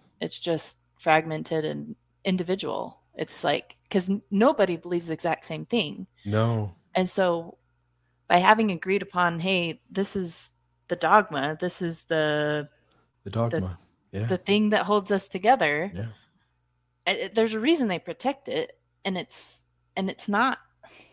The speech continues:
Speaker 1: it's not nefarious necessarily. Um, I mean, <laughs> anything about our culture is like a cult. <laughs> So it's, there's different levels, right? There's a, there's different levels, but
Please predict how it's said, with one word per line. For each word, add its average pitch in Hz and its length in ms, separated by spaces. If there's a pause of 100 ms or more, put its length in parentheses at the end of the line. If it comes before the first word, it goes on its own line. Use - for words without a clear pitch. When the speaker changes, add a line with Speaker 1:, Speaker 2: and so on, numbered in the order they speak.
(180)
Speaker 1:
it's - 140
not 269 120
nefarious 170 840
necessarily. 180 920
Um, 165 360 (1300)
I 190 60
mean, 180 300 (340)
<laughs> 190 320
anything 240 360
about 196 360 (260)
our 190 100
culture 233 420
is 202 240
like 185 220
a - 40
cult. - 440
<laughs> 226 60 (540)
So - 320
it's, 190 240 (400)
there's 214 120
different 220 300
levels, 196 420
right? 180 380
There's 190 180
a, 175 260 (1200)
there's 196 140
different - 280
levels, 170 480 (100)
but - 240